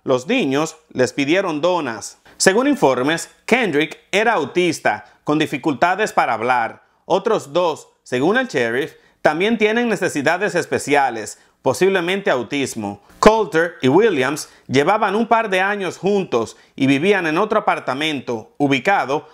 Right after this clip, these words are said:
a unas seis millas de donde los agentes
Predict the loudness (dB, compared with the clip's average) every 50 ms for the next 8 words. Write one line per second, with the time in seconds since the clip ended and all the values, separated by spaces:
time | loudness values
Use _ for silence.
0 | -8 -4 -2 0 0 0 0 0 0 0 -2 -4 -8 _ _ -8 -4 -2 -2 -2
1 | -2 -4 -4 -2 0 0 2 2 0 0 -2 -8 -10 -6 -4 -2 -2 -2 0 0
2 | 0 0 0 -2 -2 -2 -2 -2 -4 -2 -2 -2 -2 -2 -4